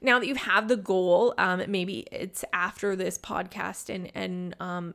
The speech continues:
it's really creating the plan of action. So how you're gonna achieve this, um, how you're gonna accomplish it, or when you wanna accomplish it by. Maybe it's, you have several goals or one goal and it,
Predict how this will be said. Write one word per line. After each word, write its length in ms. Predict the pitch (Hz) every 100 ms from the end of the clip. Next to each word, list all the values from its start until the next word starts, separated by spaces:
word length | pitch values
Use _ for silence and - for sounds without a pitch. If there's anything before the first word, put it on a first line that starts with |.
| -
it's 220 | 202 -
really 300 | 214 226 226
creating 360 | - 220 208 202
the 80 |
plan 240 | 202 - 180
of 80 | 156
action. 440 | - - - 208
So 120 | -
how 220 | 190 202
you're 160 | 185 180
gonna 160 | 180 156
achieve 340 | - - -
this, 300 | - - - - - -
um, 220 | - 185 185
how 220 | 196 196
you're 120 | 190
gonna 240 | 202 190
accomplish 540 | 180 - 196 196 196 -
it, 100 | -
or 160 | 202 196
when 160 | 214
you 120 | 240
wanna 160 | 240 233
accomplish 460 | 226 214 208 208 208
it 120 | 185
by. 420 | 180 208 208 151
Maybe 340 | 190 196 208 202 - - - _
it's, 380 | 202 196 208 -
you 80 | 202
have 220 | 202 190
several 480 | - 190 180 190 190
goals 400 | 196 190 190 196
or 80 |
one 280 | 190 185 185
goal 300 | 190 185 175 -
and 120 | 190
it, 120 | -